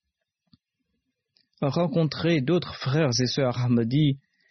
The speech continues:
des autres pays a rafraîchi ma foi. De plus, accomplir la prière derrière le calife a renforcé ma foi en Allah et en l'Ahmadiyya, c'est-à-dire en l'islam véritable.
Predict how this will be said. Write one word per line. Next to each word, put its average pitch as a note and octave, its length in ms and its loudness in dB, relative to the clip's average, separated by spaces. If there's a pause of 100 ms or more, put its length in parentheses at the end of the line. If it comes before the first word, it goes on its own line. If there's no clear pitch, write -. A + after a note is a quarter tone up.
(260)
des A#2+ 280 0
autres - 220 -2
pays C3 380 0
a A#2+ 120 -2
rafraîchi C3+ 680 -2
ma A2+ 140 2
foi. G#2+ 380 -4 (420)
De B2+ 140 -2
plus, D#3+ 360 -2
accomplir C#3 840 -2
la G2+ 140 -2
prière C#3 500 -2
derrière A2 300 0
le G#2 80 -2
calife C3+ 400 -2
a G#2+ 160 -4
renforcé B2+ 640 -2
ma G2 140 0
foi B2+ 360 -4
en D3+ 160 0
Allah G#2+ 360 -2
et B2 60 0
en A#2+ 60 0
l'Ahmadiyya, G#2+ 600 0 (580)
c'est-à-dire A#2+ 680 -2
en G2 100 0
l'islam A2 380 0
véritable. A2 720 -2